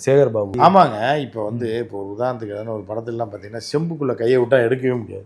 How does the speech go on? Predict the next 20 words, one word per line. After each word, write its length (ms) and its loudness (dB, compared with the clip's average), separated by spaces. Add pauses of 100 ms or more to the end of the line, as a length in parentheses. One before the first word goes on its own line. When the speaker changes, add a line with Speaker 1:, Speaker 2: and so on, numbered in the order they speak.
Speaker 2:
தெரியுமா 260 -12
உங்களுக்கு? 640 -12
Speaker 1:
செந்தில் 320 0
படத்துலலாம் 320 -4
வரும். 340 -10
Speaker 2:
வரும். 340 -2
Speaker 1:
ஆ. 180 -14 (340)
Speaker 2:
அந்த 240 -2
மாதிரி 360 4
என்னன்னா, 560 2
இப்ப 420 0 (640)
இந்த 200 -4 (200)
உண்டியலுக்குள்ள 640 4
தலையை 320 4
விட்டாப்புல 380 -4
யாரு? 280 -8 (160)
ராஜா, 500 -4
நீங்க 160 -10
சொன்ன 240 -10
ராஜா. 340 -12